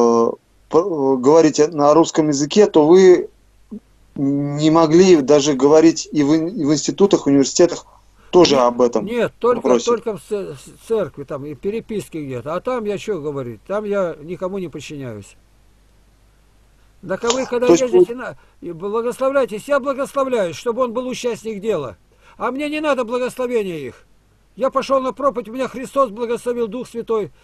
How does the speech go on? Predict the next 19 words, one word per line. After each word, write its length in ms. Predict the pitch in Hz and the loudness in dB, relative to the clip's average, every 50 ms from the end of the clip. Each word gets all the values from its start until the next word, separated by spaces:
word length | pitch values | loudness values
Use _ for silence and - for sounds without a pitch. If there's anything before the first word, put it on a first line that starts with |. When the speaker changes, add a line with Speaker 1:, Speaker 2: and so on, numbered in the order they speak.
| _ _ | _ _
Speaker 2:
Зачем 380 | - 170 262 254 - 294 294 262 | -8 -6 -6 -4 -2 -2 -2 -2
я 80 | 240 214 | -4 -6
ему 180 | 233 233 226 | -8 -10 -10
к-, 140 | - - - | -12 -12 -12
пойду-то? 480 | - 247 247 214 220 160 - - - - - - - - | -8 -8 -6 -6 -6 -6 -6 -8 -10 -10 -14 -20 -18 -8
Но 80 | 196 247 | -4 -4
я 100 | 262 220 | -4 -2
все 140 | - 254 | -4 -4
равно 160 | 262 247 262 214 | -4 -4 -6 -6
подойду 360 | - 247 240 254 262 269 320 | -6 -4 -4 -4 -4 -4 -4
и 100 | 311 262 | -6 -6
скажу 320 | 240 - - 233 220 240 | -6 -6 -6 -6 -4 -6
от 140 | 233 - - | -6 -6 -8
опасности, 600 | 226 202 - 254 277 269 - - 226 - - 202 | -10 -8 -4 -4 -4 -4 -6 -8 -14 -16 -16 -18
чтобы 260 | 185 - 226 202 202 | -14 -12 -12 -12 -12
на 60 | 226 | -12
меня 180 | 226 240 262 247 | -12 -12 -12 -12
не 120 | 240 240 | -12 -10
напали. 580 | 240 247 233 - - 262 226 180 143 120 107 - | -10 -12 -10 -6 -4 -4 -4 -4 -6 -10 -14 -18